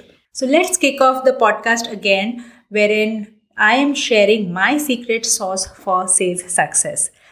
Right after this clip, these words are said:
This is a foundational framework that I use in my work as a consultant with solopreneurs and sales coaching with organizational leaders. In case you don't know,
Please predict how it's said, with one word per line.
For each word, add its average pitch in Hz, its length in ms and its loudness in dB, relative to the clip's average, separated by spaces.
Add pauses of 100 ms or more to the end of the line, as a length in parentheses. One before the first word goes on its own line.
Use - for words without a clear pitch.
(100)
This 240 120 0
is 294 140 4
a 311 80 2
foundational 262 640 2
framework 214 560 0
that 208 260 -2
I 202 180 2
use 220 340 0
in 196 200 -4
my 196 220 0
work 226 220 0
as 202 100 -4
a 196 60 -2
consultant 180 640 -2
with 170 120 -8
solopreneurs 180 920 -2
and 175 300 -4 (240)
sales 220 300 2
coaching 190 580 0
with 185 280 -2 (160)
organizational 170 760 0
leaders. 165 480 -2 (300)
In 240 160 2
case 311 300 4
you 320 140 6
don't 233 320 4
know, 208 360 4